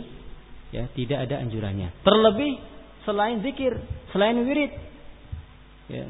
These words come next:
selain bacaan Quran, malah diiringi dengan musik. Ya, mentang-mentang ini orang pejabat, maka ketika dibawa ke kuburan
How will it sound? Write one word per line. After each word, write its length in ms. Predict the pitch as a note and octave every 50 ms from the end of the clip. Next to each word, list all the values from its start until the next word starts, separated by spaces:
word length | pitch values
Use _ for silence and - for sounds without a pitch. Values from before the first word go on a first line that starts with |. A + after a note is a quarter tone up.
| - -
selain 240 | D3+ F3 G3 F#3
bacaan 240 | E3+ E3 F#3+ F#3+ G3+
Quran, 480 | F#3+ A3 A3+ A#3 A#3 A#3+ A3+ G3 F3 D#3+ D#3+ - - - - - - - -
malah 240 | D3+ D#3+ E3+ F#3+ F#3
diiringi 320 | D3 C#3 C#3 C#3+ D#3+ F#3 F#3
dengan 320 | D3+ C3+ D3 E3+ G3 G3+ G3 - - - - - - - - F#3+
musik. 320 | G3+ G#3 - - G#3 G3 - - - - - - - - - - - - - - - - - - - - - - - - - - - - - - - -
Ya, 240 | A2+ G#2+ G#2+ G#2+ B2+ -
mentang-mentang 880 | - C3 B2 A2+ B2 A#2+ A#2+ A#2+ A2+ A#2+ B2 A#2+ A#2+ A2+ G#2 G2+ G2+ - - - - - - - - - - - - - - - - -
ini 160 | B2 A#2 A#2+ A#2+
orang 320 | A2+ A#2+ B2 C3 C#3+ D3+ D#3+ D#3+ - - - -
pejabat, 460 | D#3+ C#3+ D3+ D3 C#3+ D3 F3+ F#3+ - - - - - - - - - - - -
maka 360 | A#2+ A#2+ A#2+ B2 C#3 D3 C#3+ C#3
ketika 320 | C#3 A#2+ A#2+ C3 C3 C3+ B2
dibawa 640 | A#2+ B2 A#2 B2+ D3+ F#3 G3+ G3+ G3 G3 G3+ - -
ke 80 | - D#3 D3
kuburan 680 | D#3+ D#3 C#3+ D3+ E3 E3+ F3+ F#3+ G#3+ A#3 B3+ B3+ C4